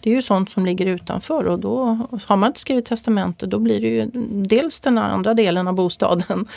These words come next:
<laughs> och, eh, de andra tillgångarna som ärvs då utav det som arvingarna helt enkelt, de legala arvingarna. Och det finns ju en legal arvsordning i Sverige.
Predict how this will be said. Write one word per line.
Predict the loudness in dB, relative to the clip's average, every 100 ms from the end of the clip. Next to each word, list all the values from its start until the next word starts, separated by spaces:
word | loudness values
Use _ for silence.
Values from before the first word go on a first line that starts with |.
| -16
<laughs> | -10 2
och, | 2 2 -2 0
eh, | 0 -4 -6 -6 -6
de | 0 2
andra | 4 2
tillgångarna | 2 0 0 0 0 -2
som | -4 -2
ärvs | 2 2 0 -4 -4
då | -2 -2
utav | -4 -2 -2 -2
det | -2 -2
som | -2 -4 -4 -6 -10 -14 -20 -20 _ 2
arvingarna | 4 4 6 6 8 6
helt | 2 -2 -8
enkelt, | -6 0
de | 4 6
legala | 6 6 6 6
arvingarna. | 6 4 -2 -6 -4 2
Och |
det | 2
finns | 6 6 6 4
ju | 4
en | 4
legal | 6 4 4 2
arvsordning | -2 -2 -4 -4 -4 -6
i |
Sverige. | -4 -4 -2 -2